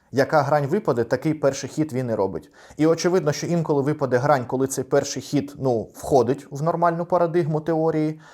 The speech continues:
а інколи це буде там або хід боковим пішаком, або хід конем на край дошки, що не дуже корисно, але, ну, раз так, е, кубик випав, то треба піти. Тому, в принципі, е, треба підбирати дебют, е, під себе.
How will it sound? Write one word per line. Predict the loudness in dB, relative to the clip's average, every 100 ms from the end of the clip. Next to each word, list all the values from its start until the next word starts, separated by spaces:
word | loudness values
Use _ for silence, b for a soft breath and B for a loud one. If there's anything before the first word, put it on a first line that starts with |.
| B
а | 0
інколи | 2 2 0 0
це | 0
буде | -2 0 0
там | 0 -2 0
або | 0 0
хід | 0 -4 -2
боковим | -2 0 0 -2
пішаком, | -6 -4 2 2 0 -8 B
або | 0 0 0
хід | -4 -2
конем | -2 0 -2
на | -4
край | 0 0
дошки, | 2 0 0 -8 -12 -14 b
що | -2
не | 0
дуже | 2 0 0
корисно, | 2 2 2 0 0 2
але, | 4 4 4
ну, | 4 4
раз | 2
так, | 0 -4 -6 _ -2
е, | -2
кубик | 0 -2 0 0
випав, | 0 -2 -2
то | -4
треба | 0 0
піти. | -2 -6 -10 -12 b b
Тому, | 0 2
в | 2
принципі, | 0 0 -2 0 2
е, | 4 2 2 0 -2 0
треба | 2 4 2
підбирати | -2 0 2 2 0
дебют, | -2 0 0 -2 -6 0
е, | 2 2
під | 0 -4 -4 -10 _
себе. | -6 0 0 0